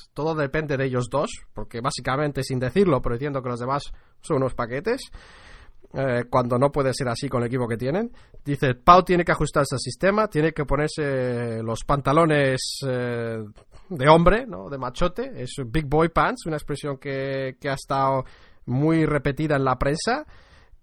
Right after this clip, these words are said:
Y, y bueno, su mensaje general era que, que Pau tenía que, digamos, quejarse menos y ajustarse, que Kobe estaba entrenando mucho para poder hacer también un poco más de pick and roll y, y tener más el balón, eh, lo cual entiendo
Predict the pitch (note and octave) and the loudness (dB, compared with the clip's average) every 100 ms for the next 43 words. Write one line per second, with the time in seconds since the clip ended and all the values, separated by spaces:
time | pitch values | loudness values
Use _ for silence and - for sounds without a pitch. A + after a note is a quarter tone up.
0 | _ - C3+ C3+ B2+ B2 A#2+ - D3 D#3 | _ -8 -4 -2 -2 -4 -6 -4 2 6
1 | G3 F3+ D3 C#3 C3+ G3 A#3+ A3 E3+ D#3+ | 6 4 2 2 4 4 4 2 4 6
2 | F#3+ G#3 D#3+ F3 G3 E3+ D3+ C3+ C3 _ | 6 4 2 0 0 -2 0 -2 -6 _
3 | C3 B2 D#3 D#3+ D#3 D3 C#3 D#3+ C#3 C#3 | -8 0 4 4 2 0 0 -2 -2 0
4 | C#3+ C#3+ - C#3 E3+ - D#3+ A#3 A#3 A#3+ | 0 0 -4 -2 -2 0 0 2 2 0
5 | D#3 C#3 - - _ D3 C#3 C#3+ - G3+ | -4 -8 -10 -20 _ -4 0 2 6 6
6 | G#3 G#3 G#3 G3+ C#3+ D#3+ D#3 D3 C#3 D3+ | 6 0 0 -2 -6 0 0 0 -4 -4
7 | C#3+ C3+ C#3 C#3+ C#3 G#3 A3+ F3 D3+ C#3+ | -4 -2 -2 -2 0 0 0 -2 -2 0
8 | C#3+ C#3+ C3+ D3 C3 C#3 C#3 C3+ C3+ C#3 | 0 0 0 -2 -2 -4 -4 -4 -4 -2
9 | C3+ C3+ B2+ C3+ C3 C3 B2 D3 B2+ C3 | -2 -2 0 0 0 0 -4 -4 -4 0
10 | G3 G3 F3 D3+ C#3 C#3 C3+ C#3 B2 B2 | 2 2 2 -2 -6 -6 -6 -4 -4 -4
11 | B2 C3+ G#3 A#3+ - - - - - _ | 0 2 2 2 -8 -20 -20 -20 -20 _
12 | - D3 C3+ C3+ C3 C3+ B2+ D#3 F3+ F3+ | -6 0 2 2 4 2 4 6 6 6
13 | C#3+ D#3 F3 G#3 C#4 | 0 0 0 0 -4